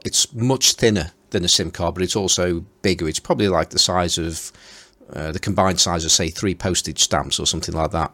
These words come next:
or one and a half postage stamps, something that, that, that kind of size. Bit like an S D card. It's probably, like, the forerunner to an S D card, but it's a little bit, it's, it's, it's larger than an S D card and slimmer.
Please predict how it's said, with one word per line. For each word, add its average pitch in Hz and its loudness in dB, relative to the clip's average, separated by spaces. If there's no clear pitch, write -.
or 71 -4
one 92 0
and 82 0
a 82 -2
half 82 -2
postage - -2
stamps, 90 -4
something 82 -8
that, 80 -6
that, - -4
that - -6
kind 82 -8
of - -2
size. 80 0
Bit 165 2
like 113 4
an 98 -2
S 92 2
D 101 0
card. 78 0
It's - -6
probably, 92 0
like, 80 0
the - -6
forerunner 87 2
to 90 -2
an 85 -2
S 87 2
D 85 0
card, 82 -2
but 85 -4
it's - 0
a 101 2
little 110 4
bit, 104 2
it's, - -2
it's, - 0
it's - 0
larger 101 4
than 85 -2
an 80 -2
S 80 -2
D 78 -4
card 78 -2
and 85 -4
slimmer. 76 0